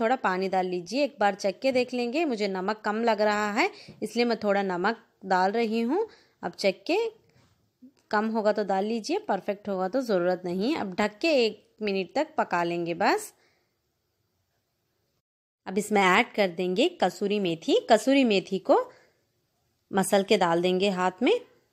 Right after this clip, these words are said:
यह ऑप्शनली है, आप नहीं डालना चाहे तो अवॉइड कर सकते हैं, डालने से इसका फ्लेवर और बढ़िया रहेगा।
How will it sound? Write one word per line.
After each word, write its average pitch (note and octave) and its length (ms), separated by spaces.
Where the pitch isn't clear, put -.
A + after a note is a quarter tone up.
यह A3+ 200
ऑप्शनली C4 600
है, C#4 180
आप G3+ 220
नहीं G3+ 220
डालना G3 260
चाहे F#3 240
तो F3+ 120
अवॉइड F#3+ 300
कर F#3+ 160
सकते G3 360
हैं, C4+ 200
डालने F#3 360
से G#3+ 120
इसका C4+ 240
फ्लेवर F3+ 420
और F#3 200
बढ़िया E3+ 380
रहेगा। F#3 420